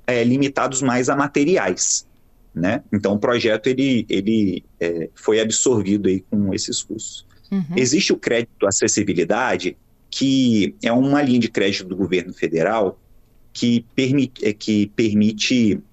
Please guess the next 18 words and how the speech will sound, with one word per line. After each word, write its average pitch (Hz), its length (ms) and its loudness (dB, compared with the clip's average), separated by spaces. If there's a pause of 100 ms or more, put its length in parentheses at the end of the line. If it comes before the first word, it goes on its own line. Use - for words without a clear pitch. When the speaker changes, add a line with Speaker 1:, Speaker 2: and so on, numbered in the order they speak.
(160)
Speaker 1:
é, 90 340 0
um 101 100 2
financiamento 120 680 0
de 113 140 0
até 131 260 0
trinta 196 540 0
mil 131 180 2
reais 101 720 0 (200)
pra 135 140 0
pessoas, 139 1040 0 (500)
é, 92 640 0
com 135 160 2
deficiência 110 720 0
adquirirem 123 640 0
dispositivos 127 680 0
de - 60 -10
tecnologia 123 600 2
assistiva. 120 720 0